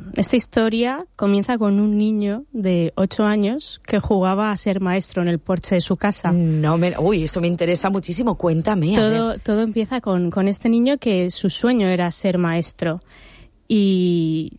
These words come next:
Speaker 1: setenta años después, pues seguimos, eh, con ese le-, legado, ¿no? Sus nietos, en este caso,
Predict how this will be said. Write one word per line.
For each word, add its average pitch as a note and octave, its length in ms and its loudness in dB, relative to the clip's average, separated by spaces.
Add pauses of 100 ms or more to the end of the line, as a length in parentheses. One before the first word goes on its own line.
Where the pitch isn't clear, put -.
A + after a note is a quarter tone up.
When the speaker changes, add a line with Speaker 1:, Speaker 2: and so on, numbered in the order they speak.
(480)
Speaker 1:
setenta G3+ 540 0
años G#3 260 2
después, G#3 500 -2
pues - 380 -4
seguimos, G3+ 960 -2
eh, E3 680 0 (420)
con F#3 220 2
ese F#3+ 460 0
le-, E3+ 180 0
legado, F#3+ 500 0
¿no? C4+ 200 0 (240)
Sus G3 240 0
nietos, G#3 360 0
en G3 100 2
este F#3+ 240 -2
caso, G#3 460 -2